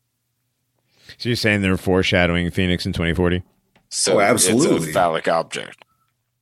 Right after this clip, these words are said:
Speaker 1: Are you saying they know about Phoenix in twenty forty?
Speaker 3: They, uh, they definitely know. Uh,
Speaker 1: Who does? nasa?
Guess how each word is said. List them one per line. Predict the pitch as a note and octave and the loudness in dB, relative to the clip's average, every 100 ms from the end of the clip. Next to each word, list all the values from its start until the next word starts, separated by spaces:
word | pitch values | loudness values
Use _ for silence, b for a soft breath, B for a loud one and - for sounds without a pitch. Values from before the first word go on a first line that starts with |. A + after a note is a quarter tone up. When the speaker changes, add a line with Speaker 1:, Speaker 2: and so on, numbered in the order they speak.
| _ _ _ b b b b b | _ _ _ b b b b b
Speaker 1:
Are | C#3+ | 0
you | D3 | 2
saying | C3 C3+ C3 | 2 2 2
they | C3+ C3+ | 2 2
know | B2+ C3 C3 B2+ C3+ D3+ D#3 F#3 | 2 2 4 2 0 -2 -8 -10
about | B2 B2 B2 | -4 -4 0
Phoenix | B2+ B2 C3+ - - | 0 0 -2 -12 -14
in | C#3 | -4
twenty | B2 B2 | -2 0
forty? | C#3 B2+ A#2 | 0 0 2
Speaker 3:
They, | A#2 - | 4 4
uh, | A2+ - | 0 0
they | G#2+ A2+ | 2 4
definitely | G#2+ - D#2+ - | 4 2 -6 -8
know. | A2 - - | -12 -16 -10
Uh, | - | -4
Speaker 1:
Who | F4 F#4 | 2 2
does? | G2+ D#2+ | 2 0
nasa? | A2 C#3+ A#3 G4+ | 2 2 2 0